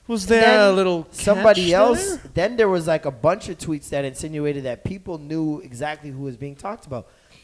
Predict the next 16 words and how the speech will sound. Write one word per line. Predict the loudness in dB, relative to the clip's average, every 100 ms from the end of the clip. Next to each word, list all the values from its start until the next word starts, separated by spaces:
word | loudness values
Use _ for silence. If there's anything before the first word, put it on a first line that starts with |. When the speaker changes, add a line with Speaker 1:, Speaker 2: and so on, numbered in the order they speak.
| _
Speaker 2:
So | -16 -12
I'm | -8
like, | -10 -10 -20 _ _ _ -8
"Wait, | -8 -8
okay. | -14 -10 -10 -10 -20 _ _ _
All | -2 0
these | -2 -6
people | -8 -6 -4 -2
who | 0
are | 2 0
insinuating | -2 -8 -4 -2 -2 -6
that | -8 -8 -10 _ -12
they | -10
know | -8 -8
who's | -8 -10 -10
ta-, | -14